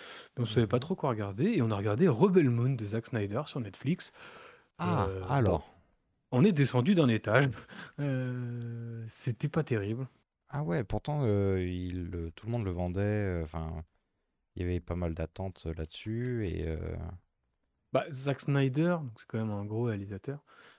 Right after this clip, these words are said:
Speaker 1: euh, plus Nouvel Univers.
Speaker 2: Ah ouais.
Speaker 1: Voilà, donc ça,
Speaker 2: Ah,
Speaker 1: puis il y avait
Speaker 2: partie
Speaker 1: un peu de
Speaker 2: un,
Speaker 1: budget,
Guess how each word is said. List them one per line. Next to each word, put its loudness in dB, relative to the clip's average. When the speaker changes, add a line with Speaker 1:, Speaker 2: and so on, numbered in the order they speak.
Speaker 1:
euh, -12
plus -2
Nouvel 6
Univers. 4
Speaker 2:
Ah -12
ouais. -10
Speaker 1:
Voilà, 2
donc -4
ça, -4
Speaker 2:
Ah, -6
Speaker 1:
puis -2
il 0
y 2
avait 2
Speaker 2:
partie 2
Speaker 1:
un -4
peu 0
de 2
Speaker 2:
un, -4
Speaker 1:
budget, 0